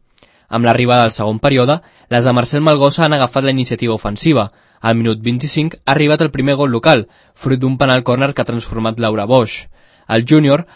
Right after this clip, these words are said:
ha disposat d'alguna ocasió més de gol, però la primera meitat ha finalitzat amb l'u a zero al marcador. A la represa,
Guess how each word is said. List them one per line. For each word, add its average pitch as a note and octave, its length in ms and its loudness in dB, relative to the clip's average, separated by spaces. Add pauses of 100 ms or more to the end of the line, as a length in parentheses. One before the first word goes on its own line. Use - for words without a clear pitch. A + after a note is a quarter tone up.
ha B2 100 0
disposat C#3 380 -2
d'alguna C3+ 320 2
ocasió C#3+ 320 -2
més C3+ 100 -2
de A#2+ 140 0
gol, C#3 220 0 (340)
però A#2+ 140 2
la A2+ 100 4
primera A#2 240 2
meitat C3 460 0
ha A#2+ 100 -2
finalitzat A#2 480 -2
amb A2+ 180 -2
l'u A2+ 200 0
a G#2+ 100 -2
zero A2 220 -4
al G#2+ 100 -4
marcador. G#2+ 460 -4 (500)
A A#2 140 2
la A2+ 80 4
represa, A#2 520 -2